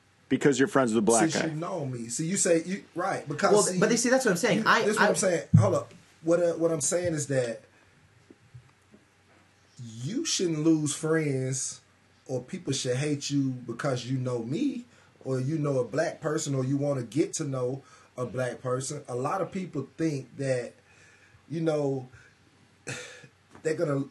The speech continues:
Speaker 2: like you said, they, and then I don't know, I don't even just wanna say white people,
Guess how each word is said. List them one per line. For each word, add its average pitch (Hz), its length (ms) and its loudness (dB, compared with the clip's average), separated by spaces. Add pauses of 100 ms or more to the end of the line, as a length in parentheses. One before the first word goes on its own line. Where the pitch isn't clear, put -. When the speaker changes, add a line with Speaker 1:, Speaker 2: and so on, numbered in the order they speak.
Speaker 2:
like 151 160 -2
you 160 60 -6
said, 151 240 2
they, 147 180 0 (1300)
and 143 120 -4
then 147 120 -4
I 226 40 -4
don't 285 120 -4
know, 120 140 -4
I 185 140 -2
don't 196 140 -2
even 143 160 -2
just 135 180 -2
wanna 127 140 -2
say 120 200 -2
white 117 300 -6
people, 123 280 -8